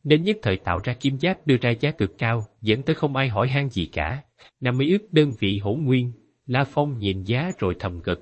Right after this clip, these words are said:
đầu, không cao, giá không phải là quá cao. Dương, một Ngọc Vương đi tới, thấy La Phong đang tập trung tinh thần nhìn kim giáp và tư liệu miêu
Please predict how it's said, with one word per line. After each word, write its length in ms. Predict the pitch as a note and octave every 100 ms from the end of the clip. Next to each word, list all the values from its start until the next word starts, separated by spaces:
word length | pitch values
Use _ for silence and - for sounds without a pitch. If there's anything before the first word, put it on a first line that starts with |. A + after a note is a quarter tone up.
| -
đầu, 260 | F#2 F2 E2 _ _ _
không 260 | - E3
cao, 380 | D3 D3+ D3 C3+ _ _ -
giá 220 | A#2 D3
không 240 | - C3
phải 220 | G#2+ G2 B2+
là 140 | F#2+
quá 280 | - A2+ F3+
cao. 300 | - B2 A2+ G2 _ -
Dương, 380 | A#2+ D3+ F3 D3+ _ _
một 280 | A2 G2 -
Ngọc 260 | G2+ - -
Vương 180 | D3 C#3
đi 120 | C#3
tới, 260 | C#3 C3 F#3+ - _ -
thấy 180 | - D3
La 140 | B2+
Phong 380 | A#2 C3 B2+ A2+
đang 140 | A#2 A#2
tập 220 | G#2 - -
trung 200 | C3 A#2+
tinh 140 | D3+ C3+
thần 280 | G#2+ F2 F2 -
nhìn 240 | G2+ G2+
kim 240 | - C#3 C3+
giáp 300 | F#3 F#3+ -
và 100 | F#2
tư 240 | - F3+ C#3
liệu 180 | E2+ F#2+
miêu 240 | C#3